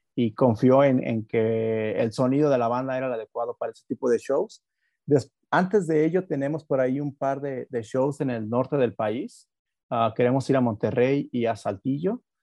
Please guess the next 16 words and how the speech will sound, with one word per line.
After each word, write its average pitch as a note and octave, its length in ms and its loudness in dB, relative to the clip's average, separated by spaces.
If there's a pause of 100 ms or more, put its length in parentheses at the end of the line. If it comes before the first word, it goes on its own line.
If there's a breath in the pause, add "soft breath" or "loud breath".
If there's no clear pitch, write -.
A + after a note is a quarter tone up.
(220)
eh, A#2 800 -2
para A#2+ 920 -2
tener C3+ 200 -6
este E3 220 -8
fogueo, B2 560 -4
¿no? D3 460 -8
Vamos C3+ 320 -4
a A#2+ 240 0
regresar A#2 560 -2
con B2 140 -10
esta B2 180 -8
euforia C#3+ 400 2
de, A#2+ 200 0
de A#2 60 -4
Europa, D#3+ 460 -2
pero, A#2+ 260 -2